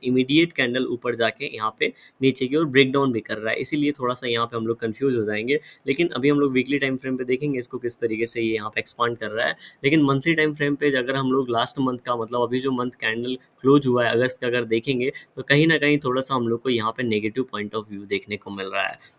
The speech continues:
First point। second point अगर हम लोग यहाँ पे note करेंगे कि ये जो इसका average price है ट्वेल्व थाउजेंड फ़ाइव हंड्रेड, उसी के आसपास पिछले चार पाँच महीने से उसी के आसपास trade कर रहा है, मतलब ऊपर भी जाता है नीचे भी जाता है, लेकिन closing हम लोग को किसके आसपास मिली है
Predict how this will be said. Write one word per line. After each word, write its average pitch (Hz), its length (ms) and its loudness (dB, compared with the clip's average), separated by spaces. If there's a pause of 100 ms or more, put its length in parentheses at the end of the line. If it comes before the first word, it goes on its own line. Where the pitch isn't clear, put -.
(140)
First 131 340 2
point। 143 240 2
second 156 360 0
point 160 220 2
अगर 151 160 4
हम 143 100 2
लोग 143 180 0
यहाँ 127 120 2
पे 139 140 -4
note 127 240 -2
करेंगे 127 460 0 (260)
कि 170 200 4 (260)
ये 156 360 6 (220)
जो 139 120 2
इसका 151 240 2
average 147 340 4
price 143 300 2
है 175 100 0
ट्वेल्व 143 260 2
थाउजेंड 143 380 0
फ़ाइव 143 360 4
हंड्रेड, 120 340 0 (120)
उसी 196 260 2
के 208 120 0 (180)
आसपास 156 520 0 (360)
पिछले 165 300 2 (260)
चार 170 340 6
पाँच 175 220 2
महीने 143 320 2
से 151 100 -2
उसी 143 240 0
के 147 80 -2
आसपास 131 400 -4
trade 123 200 -2
कर 120 140 -4
रहा 117 100 -2
है, 117 60 -2
मतलब 131 260 -4
ऊपर 139 280 0
भी 175 120 4
जाता 156 300 -2
है 160 100 2
नीचे 127 320 0
भी 156 140 -2
जाता 139 280 -2
है, 139 60 0
लेकिन 123 280 -2 (280)
closing 160 340 4
हम 175 100 0
लोग 170 140 2
को 170 80 0
किसके 170 280 -4
आसपास 147 380 -4
मिली 123 220 -2
है 131 160 -6